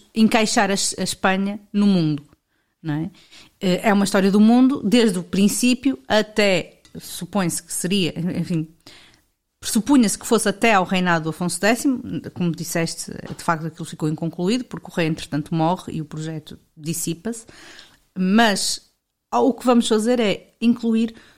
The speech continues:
toda a informação disponível. E quando eu digo toda a informação disponível, é, vamos não só partir da, da narrativa da Bíblia,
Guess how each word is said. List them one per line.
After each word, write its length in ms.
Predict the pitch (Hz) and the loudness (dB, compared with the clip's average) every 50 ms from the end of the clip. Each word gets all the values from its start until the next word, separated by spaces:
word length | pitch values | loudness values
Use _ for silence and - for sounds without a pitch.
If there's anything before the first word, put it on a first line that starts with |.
| _ _ _ _ _ | _ _ _ _ _
toda 340 | _ 302 302 285 269 262 254 | _ 4 4 4 4 2 2
a 80 | 262 262 | 0 0
informação 800 | 247 233 - - 226 226 220 220 - - 214 196 196 202 202 - - | 0 -2 -2 -2 0 0 0 0 -2 -2 -2 -2 -2 -4 -6 -10 -8
disponível. 680 | 175 - - - - 202 190 175 160 147 147 151 160 160 - _ _ | -8 -8 -8 -6 -4 -2 0 0 -2 -2 -4 -8 -10 -12 -16 _ _
E 60 | - | -20
quando 180 | _ - 196 208 | _ -6 -4 -2
eu 60 | 202 | -2
digo 180 | 185 185 143 | -2 -2 -2
toda 200 | 135 135 220 202 | 0 0 0 0
a 40 | 208 | 0
informação 460 | 202 202 208 185 185 185 185 - 160 | 0 0 -2 -2 -2 -4 -4 -4 -6
disponível, 580 | 160 - - - 185 180 175 180 180 190 202 202 202 - - - _ _ | -6 -6 -8 -6 -4 -4 -4 -4 -4 -6 -8 -10 -12 -16 -20 -20 _ _
é, 240 | - 175 185 165 - - | -6 -4 -4 -4 -4 -4
vamos 380 | 170 196 190 202 190 185 185 - | -4 -2 -2 -2 -2 -4 -4 -4
não 180 | 202 208 214 | -2 -2 -2
só 320 | 208 - - 202 185 165 143 | -2 -2 -2 -2 -2 -2 -4
partir 500 | - - _ 185 170 180 - 190 170 156 | -8 -10 _ -10 -10 -6 -4 -4 -4 -2
da, 140 | 165 165 | -4 -6
da 220 | 160 - 156 160 170 | -6 -8 -8 -6 -4
narrativa 540 | 175 170 170 175 180 175 - 170 156 165 151 | -4 -4 -4 -4 -6 -6 -6 -6 -4 -4 -4
da 120 | 160 170 | -2 -2
Bíblia, 380 | 170 214 247 262 302 302 320 | 0 0 0 0 0 -2 -4